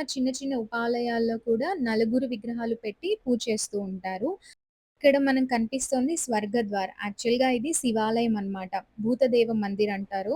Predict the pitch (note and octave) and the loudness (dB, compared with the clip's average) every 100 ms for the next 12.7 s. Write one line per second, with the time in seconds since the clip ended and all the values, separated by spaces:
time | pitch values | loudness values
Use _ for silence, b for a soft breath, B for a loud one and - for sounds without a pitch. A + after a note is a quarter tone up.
0 | F4+ - C#4+ C#4+ D4+ C4 A3 G#3+ - C#4+ | 0 4 6 6 6 8 8 6 2 2
1 | D4 - A#3+ A3+ A#3+ B3+ A3 B3 B3+ B3+ | 0 -2 2 4 4 6 6 6 6 4
2 | C4 B3+ C4+ A3 G3 A3 B3 A#3 A3+ A3+ | 4 2 0 -2 0 2 4 4 4 4
3 | A#3 G#3+ G#3 G#3+ G#3 A3 A3 A3 D4+ - | 4 4 4 2 2 2 2 2 0 2
4 | G#3+ A#3 B3+ D#4 C4+ G#3 G3+ G3+ - F#3+ | 8 8 10 8 6 4 2 -2 -2 -6
5 | G#3 G#3 G3+ G3 - G#3 C#4+ _ _ _ | -4 -2 0 -2 -4 -4 -4 _ _ _
6 | _ _ _ _ _ _ _ _ - - | _ _ _ _ _ _ _ _ -6 -2
7 | A3+ A#3 C4+ A#3+ B3+ A#3+ B3+ A#3+ A#3 A3+ | 2 4 4 6 6 6 4 4 4 2
8 | G#3 G#3 G3+ G#3 A3 G#3+ A3+ C#4 D4+ F4 | 2 4 2 2 0 2 -2 2 2 4
9 | - C#4 C4+ E4 E4 A3+ G#3 - D4+ G#4 | 4 6 8 6 6 6 4 4 4 6
10 | - C4 B3 C4 C#4 C4+ D#4 E4+ A#3 A#3+ | 4 2 2 6 6 6 4 4 6 6
11 | A3+ G#3+ B3+ B3+ B3+ B3+ B3 A#3 A3 A3 | 6 6 6 6 6 6 4 2 2 4
12 | A3+ A#3 - A3 A3 A3 - | 4 2 2 4 6 4 4